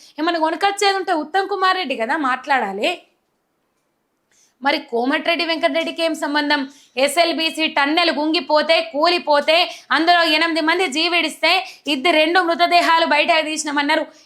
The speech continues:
ఇంకా ఆరు మృతదేహాలు బయటకు తీయలే, అలా కుటుంబ సభ్యులకు అప్పచెప్పలే. ఇంకెక్కడి కుటుంబ సేహ-, కుటుంబ మృతదేహాలు చెప్పుండ్రి?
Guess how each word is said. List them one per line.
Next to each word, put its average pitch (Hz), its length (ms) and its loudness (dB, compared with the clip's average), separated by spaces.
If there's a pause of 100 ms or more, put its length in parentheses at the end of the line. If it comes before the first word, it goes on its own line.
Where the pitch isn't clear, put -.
ఇంకా 294 240 0
ఆరు 302 320 4
మృతదేహాలు 302 680 2
బయటకు 277 400 2
తీయలే, 302 340 2
అలా 294 200 2
కుటుంబ 285 360 -4
సభ్యులకు 277 460 -4
అప్పచెప్పలే. 269 600 -4 (260)
ఇంకెక్కడి 339 440 0
కుటుంబ 339 320 0
సేహ-, 226 380 -2
కుటుంబ 294 440 -4 (380)
మృతదేహాలు 254 600 0
చెప్పుండ్రి? 214 640 -10